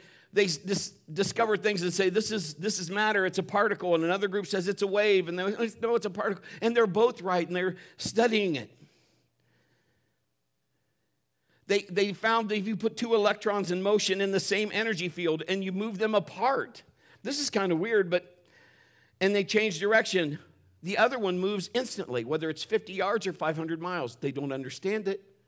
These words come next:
They just accept it. They're baffled, but they just go, "Okay, I don't, I don't know how that works." What if,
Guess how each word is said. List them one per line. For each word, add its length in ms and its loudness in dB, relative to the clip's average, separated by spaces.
They 80 -8
just 200 -14
accept 380 -12
it. 100 -20
They're 140 0
baffled, 560 -4
but 120 -6
they 120 -2
just 200 -4
go, 220 0
"Okay, 400 -4
I 60 -6
don't, 340 -6
I 60 -8
don't 100 -4
know 60 -2
how 80 2
that 160 2
works." 400 -2
What 240 -4
if, 560 -4